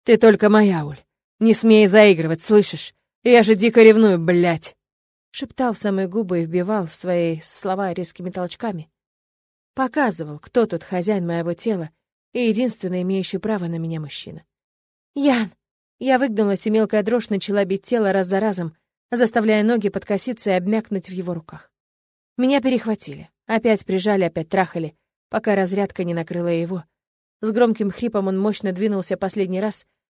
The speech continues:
и вышел, спуская сперму себе под ноги. «Что ты творишь, Ян?» Я развернулась и посмотрела вниз. «Без презерватива?» «Я успел».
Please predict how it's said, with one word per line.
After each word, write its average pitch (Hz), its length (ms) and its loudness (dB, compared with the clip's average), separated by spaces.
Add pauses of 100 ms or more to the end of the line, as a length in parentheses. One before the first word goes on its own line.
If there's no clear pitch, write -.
(100)
и 262 120 0
вышел, 240 300 -2
спуская 190 400 -4
сперму 180 340 -4
себе 160 240 -10
под 151 180 -16
ноги. 143 260 -20 (800)
«Что - 240 -2
ты 285 140 0
творишь, 262 480 4
Ян?» 226 260 2 (520)
Я 247 140 0
развернулась 226 580 0
и - 40 -10
посмотрела 190 460 -6
вниз. 156 320 -12 (560)
«Без 226 200 -2
презерватива?» 240 760 2 (880)
«Я 196 200 4
успел». 170 340 -2